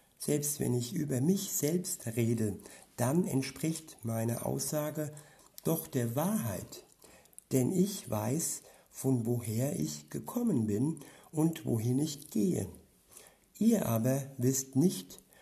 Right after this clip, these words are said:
woher ich gekommen bin und wohin ich gehe." Jesus kam vom Vater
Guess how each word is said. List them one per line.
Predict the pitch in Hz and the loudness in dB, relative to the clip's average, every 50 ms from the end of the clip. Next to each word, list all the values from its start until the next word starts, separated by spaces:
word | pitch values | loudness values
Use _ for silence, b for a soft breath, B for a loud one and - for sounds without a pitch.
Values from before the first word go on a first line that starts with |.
| b b b _ | b b b _
woher | 123 123 120 113 127 127 123 123 - | 0 0 2 2 2 2 2 2 0
ich | - 135 - - - - | -2 -4 -6 -8 -10 -10
gekommen | - - - - - 110 110 117 123 147 143 147 147 - - B B B B _ | -10 -10 -8 -6 -4 -2 0 0 0 0 -2 -4 -8 -14 -18 B B B B _
bin | - 120 123 139 151 170 190 196 B B B B B | -4 0 2 2 4 4 2 2 B B B B B
und | - - 151 156 156 - - - | -6 -2 0 0 0 -2 -2 -2
wohin | 120 117 107 117 127 143 | 0 0 0 0 0 0
ich | 165 160 147 - - - - - - - - | -2 -2 -4 -6 -8 -12 -16 -20 -20 -20 -6
gehe." | - - 220 202 156 110 101 98 - - - _ b b b b b b b _ _ _ _ - | -2 0 0 2 0 0 -4 -6 -10 -18 -20 _ b b b b b b b _ _ _ _ -12
Jesus | - - 131 143 135 180 196 180 - - | -6 -2 -2 0 0 -2 -4 -4 -6 -4
kam | - 135 131 135 151 165 | -4 -2 -2 -2 -2 -4
vom | 165 - - 139 139 | -4 -4 -4 -4 -4
Vater | 135 - 147 131 135 143 135 - 151 151 147 | -2 -4 -4 -4 -4 -4 -4 -2 -2 -2 -4